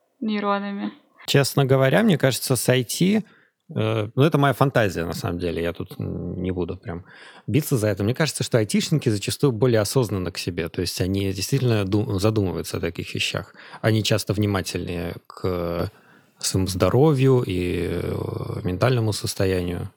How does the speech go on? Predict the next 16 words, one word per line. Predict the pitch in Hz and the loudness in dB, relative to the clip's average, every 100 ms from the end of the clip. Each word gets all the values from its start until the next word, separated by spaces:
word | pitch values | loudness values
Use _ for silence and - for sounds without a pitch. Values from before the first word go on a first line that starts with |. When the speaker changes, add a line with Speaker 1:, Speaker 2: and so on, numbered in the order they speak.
| _ | _
Speaker 2:
Но | 110 123 | 2 4
это, | 120 110 - _ | 4 0 -6 _
это | 139 - 131 120 113 | 0 4 4 4 2
впечат-, | - 117 - | 0 0 2
мои | 127 | 2
впечатления | 123 120 - 151 180 131 | 4 0 2 4 4 4
на | 107 | 4
основе | 107 - 110 | 2 2 2
личного | 107 107 110 113 | 2 0 0 2
опыта. | 151 143 107 | 2 0 0
Я | 92 92 | 0 0
тут, | - 92 | -2 -6
э, | 98 92 90 | -4 -2 -2
не | 90 92 | -2 0
готов | 95 95 92 | 0 -2 -4
сказ-, | - 90 90 98 | -4 -4 -2 -6